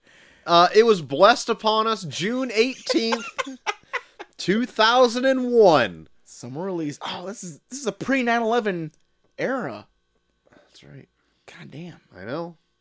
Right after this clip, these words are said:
Speaker 2: Never forget.
Speaker 1: Never forget. Budget of thirty-eight million dollars.
Speaker 2: Yes.
Speaker 1: Uh, domestically made a hundred and forty-four point five.
Speaker 2: A success.
Speaker 1: And then worldwide, two hundred seven point two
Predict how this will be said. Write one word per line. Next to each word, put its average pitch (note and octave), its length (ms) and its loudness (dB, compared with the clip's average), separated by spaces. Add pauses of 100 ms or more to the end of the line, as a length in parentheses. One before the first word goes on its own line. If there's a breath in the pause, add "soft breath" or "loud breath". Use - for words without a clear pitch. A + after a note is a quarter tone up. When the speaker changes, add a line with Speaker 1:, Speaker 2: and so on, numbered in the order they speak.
(140)
Speaker 2:
Never A#2+ 140 -20
forget. D#3 460 -20 (200)
Speaker 1:
Never G#2+ 200 -18
forget. C#3 400 -14 (340 soft breath)
Budget F#3 440 2
of G3 120 0
thirty-eight C4 560 -2
million A3+ 420 -4
dollars. G3 800 -4 (680)
Speaker 2:
Yes. - 340 -14 (180)
Speaker 1:
Uh, A2+ 240 0
domestically D#3+ 680 -4
made D#3 220 -4
a B2 40 -6
hundred F3 300 -4
and D#3 120 -14
forty-four E3+ 500 -6
point D#3+ 320 -10
five. G3 640 -6
Speaker 2:
A A#2 60 -20
success. - 600 -12 (500)
Speaker 1:
And D3+ 300 0
then D#3+ 220 0
worldwide, G#3+ 560 2
two B3+ 140 -6
hundred C4+ 200 -6
seven B3+ 280 -2
point A#3+ 340 -10
two C4 580 -6